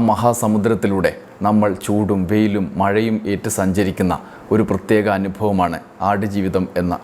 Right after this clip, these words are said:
നോവൽ. ഒരുപക്ഷെ ആ നോവലിൽ നിന്ന് സിനിമയ്ക്ക് എന്തൊക്കെ വ്യത്യാസമുണ്ട് എന്നൊന്നും നമുക്കിപ്പോൾ ഉറപ്പിച്ച് പറയാൻ കഴിയില്ല. മാത്രമല്ല, നോവൽ, ആ, മലയാളത്തിൽ, ആ, നേരത്തെ തന്നെ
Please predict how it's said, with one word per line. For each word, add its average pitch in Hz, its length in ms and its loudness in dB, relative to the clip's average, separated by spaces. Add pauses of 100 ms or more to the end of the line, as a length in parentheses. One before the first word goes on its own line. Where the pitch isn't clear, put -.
(100)
നോവൽ. 80 240 2 (560)
ഒരുപക്ഷെ 123 400 4
ആ - 20 4 (100)
നോവലിൽ 107 380 2
നിന്ന് 107 240 0
സിനിമയ്ക്ക് 104 400 0
എന്തൊക്കെ 101 320 0
വ്യത്യാസമുണ്ട് 98 680 0
എന്നൊന്നും 95 300 0
നമുക്കിപ്പോൾ 95 480 0
ഉറപ്പിച്ച് 90 420 -2
പറയാൻ 87 240 2
കഴിയില്ല. 82 260 -2 (500)
മാത്രമല്ല, 113 380 2 (220)
നോവൽ, 113 300 0 (440)
ആ, - 20 4 (180)
മലയാളത്തിൽ, 113 440 2 (380)
ആ, 101 80 2 (120)
നേരത്തെ 113 380 0
തന്നെ 120 160 0